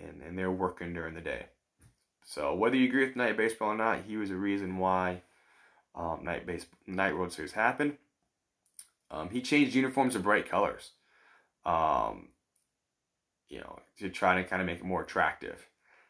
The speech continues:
Now, he had some ideas that looked a bit crazy that didn't work. He wanted to have a designated runner as well.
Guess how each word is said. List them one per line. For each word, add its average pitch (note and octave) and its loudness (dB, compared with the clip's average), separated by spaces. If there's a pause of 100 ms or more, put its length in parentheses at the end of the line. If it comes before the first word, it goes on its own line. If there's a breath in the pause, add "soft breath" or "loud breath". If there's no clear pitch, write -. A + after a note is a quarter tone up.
Now, F#2+ 4
he A#2 2
had C3 6
some D3+ 6
ideas A#2 6
that G2+ 2
looked F#2 2
a - -20
bit E2+ -8
crazy G#2 2
that E2 -2
didn't G#2+ -2
work. A#2+ 2
He A2+ -10
wanted G2 -2
to F2+ -2
have F#2+ 0
a E2+ -2
designated F#2 -2
runner F#2+ 2
as G2 2
well. G2+ 4